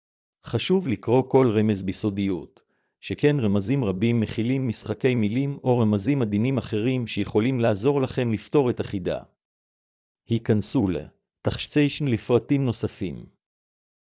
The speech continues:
תתחילו עם התשובות שאתם יודעים.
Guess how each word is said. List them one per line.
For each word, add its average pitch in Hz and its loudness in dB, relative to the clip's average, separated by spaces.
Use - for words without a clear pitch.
תתחילו 151 0
עם 107 4
התשובות 107 0
שאתם 104 -2
יודעים. 87 -4